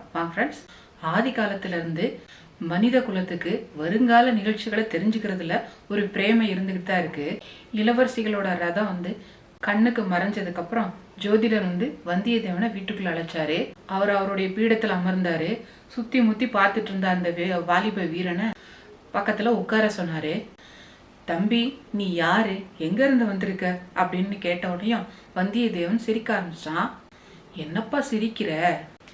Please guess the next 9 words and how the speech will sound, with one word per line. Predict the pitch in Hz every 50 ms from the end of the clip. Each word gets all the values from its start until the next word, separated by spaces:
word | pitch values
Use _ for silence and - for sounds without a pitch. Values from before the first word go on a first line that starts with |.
| - - - - - -
"இல்ல, | - 190 196 208 208 185 180 196 214 208 - - - - - - -
தாங்கள் | - 190 190 196 196 190 185
எவ்வளவு | 175 180 180 180 180 220 240 226 -
பிரபலமான | 214 185 185 185 208 220 214 214 214 233 247
ஜோதிடர், | 233 190 202 202 202 208 196 180 160 156 - - - - - - -
என்னை | 170 165 170 196 226
பார்த்து | 220 - 214 226 233 - 269
யாருன்னு | 233 202 185 190 202 208 214 226 233
கேக்குறீங்களே?" | 226 202 180 180 180 175 170 170 170 165 160